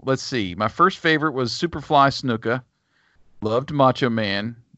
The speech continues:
Was a big Hulkster for a while. Piper and Piper's Pit were my favorites. Also, always had a soft spot for George the Animal Steele. Favorite <laughs> manager,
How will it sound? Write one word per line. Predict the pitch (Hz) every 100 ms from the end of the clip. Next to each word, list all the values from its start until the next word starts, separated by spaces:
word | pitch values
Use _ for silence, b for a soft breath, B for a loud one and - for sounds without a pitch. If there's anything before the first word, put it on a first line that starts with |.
| _
Was | 101
a | 101
big | 95 139
Hulkster | 135 143 139 - - 107
for | 101 101
a | 95
while. | 98 95 92 92 110 _ _ b b b b
Piper | 135 147 170 180
and | 170
Piper's | 160 151 - -
Pit | - 147 98
were | 110
my | 110
favorites. | 110 123 104 87 78 - - _ b b b b b b b -
Also, | 139 160 170 143 135
always | 104 135 156 143 131
had | 131
a | 113
soft | - 123 123
spot | - 117 107
for | -
George | 95 123 120 107
the | 113 113
Animal | 113 107
Steele. | - - 110 90 90 - _ _ _ -
Favorite | - 156 160 160
<laughs> |
manager, | 160 156 151 131 127 139 180